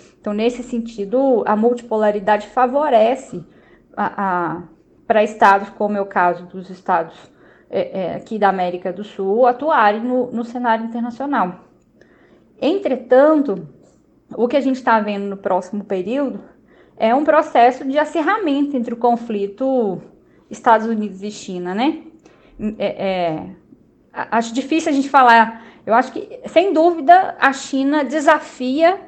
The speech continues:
a hegemonia estadunidense no tabuleiro global.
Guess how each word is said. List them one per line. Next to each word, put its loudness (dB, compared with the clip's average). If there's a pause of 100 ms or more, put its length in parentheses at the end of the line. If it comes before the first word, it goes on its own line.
(140)
a 4
hegemonia 2
estadunidense -4
no -8
tabuleiro 0
global. 0